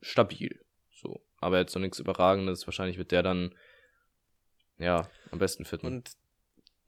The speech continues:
Speaker 2: da, richtig, da, da bleibe ich dabei, äh, es wär vielleicht besser gewesen, äh, Cam Newton einfach mal zu
Speaker 1: <laughs>
Speaker 2: behalten. Weil, ich weiß nicht, ey,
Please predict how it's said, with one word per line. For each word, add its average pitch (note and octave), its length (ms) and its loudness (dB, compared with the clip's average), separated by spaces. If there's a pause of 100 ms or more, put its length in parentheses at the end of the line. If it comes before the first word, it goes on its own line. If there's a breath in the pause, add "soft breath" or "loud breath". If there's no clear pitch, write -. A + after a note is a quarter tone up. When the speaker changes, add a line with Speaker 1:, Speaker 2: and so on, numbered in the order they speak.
(120)
Speaker 2:
da, C3+ 400 4 (1300)
richtig, G2+ 460 -8
da, - 120 2 (280)
da C3 160 4
bleibe E3+ 240 6
ich - 120 -8
dabei, F3 380 4
äh, F#4 580 -8 (220)
es - 200 -18
wär F3+ 120 2
vielleicht F3 340 2
besser E3 300 4
gewesen, D3 540 4
äh, A#2+ 340 -6 (280)
Cam B2 180 -2
Newton A#2+ 260 -4
einfach A2+ 180 -10
mal G#2+ 140 -6
zu G2+ 120 -10
Speaker 1:
<laughs> - 20 -8
Speaker 2:
behalten. D#3+ 420 2 (1080)
Weil, F#3 1040 2
ich - 160 -12
weiß D#4+ 180 -2
nicht, E3+ 200 -2
ey, A2+ 260 -2